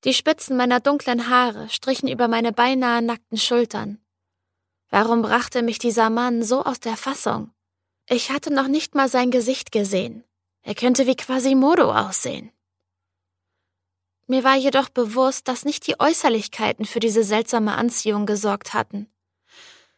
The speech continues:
Es lag in seinem Auftreten, seiner gesamten Ausstrahlung. Absolute Selbstsicherheit.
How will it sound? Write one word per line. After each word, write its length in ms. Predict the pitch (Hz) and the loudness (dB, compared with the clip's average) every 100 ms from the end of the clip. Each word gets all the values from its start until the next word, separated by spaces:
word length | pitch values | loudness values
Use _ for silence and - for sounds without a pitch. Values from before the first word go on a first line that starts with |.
| _ _ _ | _ _ _
Es 160 | 240 | -2
lag 200 | - 294 | 4 4
in 120 | 320 277 | 4 2
seinem 220 | 262 233 | 2 0
Auftreten, 840 | 247 247 - - 208 202 - - _ _ | -2 -4 -10 -6 -6 -6 -14 -18 _ _
seiner 280 | 220 220 | -2 0
gesamten 540 | 226 233 226 247 - 226 | 2 2 2 0 -2 -2
Ausstrahlung. 920 | 233 240 - - 196 196 196 208 214 _ _ _ _ _ _ _ _ _ _ _ - | 0 0 -2 -4 -8 -6 -6 -10 -14 _ _ _ _ _ _ _ _ _ _ _ -2
Absolute 720 | 277 - - 262 254 254 240 | 0 0 0 2 2 2 0
Selbstsicherheit. 1120 | 226 226 - - 202 - 208 196 - - | 0 -2 -4 -6 -6 -4 -6 -6 -8 -14